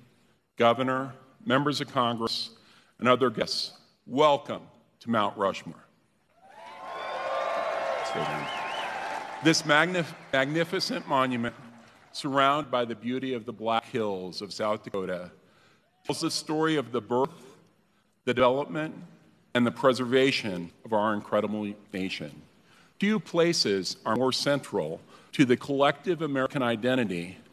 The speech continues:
than Mount Rushmore. Overlooking us are George Washington, Thomas Jefferson,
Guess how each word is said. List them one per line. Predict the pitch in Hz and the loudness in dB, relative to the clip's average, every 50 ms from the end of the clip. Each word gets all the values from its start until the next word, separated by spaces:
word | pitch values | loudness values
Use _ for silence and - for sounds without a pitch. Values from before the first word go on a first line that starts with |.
| - _ _ _ - | -20 _ _ _ -4
than | 107 120 131 127 120 117 113 113 113 - - - - - | 0 4 4 4 4 4 2 -2 -4 -8 -16 -16 -8 -2
Mount | 104 104 104 101 95 | 0 0 0 0 0
Rushmore. | - 101 - - - 87 82 76 71 - - - - - _ _ _ _ _ _ _ _ _ - - - - - 554 523 - - - - _ _ _ _ _ _ _ _ _ _ _ _ _ _ _ _ - | -2 -6 -4 -6 -8 -8 -8 -10 -12 -16 -18 -20 -20 -20 _ _ _ _ _ _ _ _ _ -20 -20 -20 -20 -18 -18 -18 -18 -20 -20 -20 _ _ _ _ _ _ _ _ _ _ _ _ _ _ _ _ 2
Overlooking | 147 170 170 190 - 185 170 165 160 165 165 147 139 | 2 4 4 2 -2 0 0 0 0 0 0 0 0
us | 123 101 98 101 - - - - - _ _ _ _ _ _ _ _ _ - | 0 0 0 -2 -4 -8 -12 -12 -16 _ _ _ _ _ _ _ _ _ -4
are | 98 98 | -2 -2
George | 95 120 117 123 120 113 - | 0 2 4 4 4 4 2
Washington, | 110 120 - - 135 120 - 135 131 131 131 139 135 127 - - _ _ _ _ _ _ _ _ _ _ | 0 -2 -2 -4 -6 -6 -6 -6 -6 -6 -8 -10 -12 -14 -18 -20 _ _ _ _ _ _ _ _ _ _
Thomas | - - 104 101 101 98 90 - | -4 2 2 4 4 4 2 0
Jefferson, | - - 110 113 - - 120 113 - - 123 120 117 120 | 2 4 4 4 4 2 0 -2 -2 -2 -2 -4 -4 -6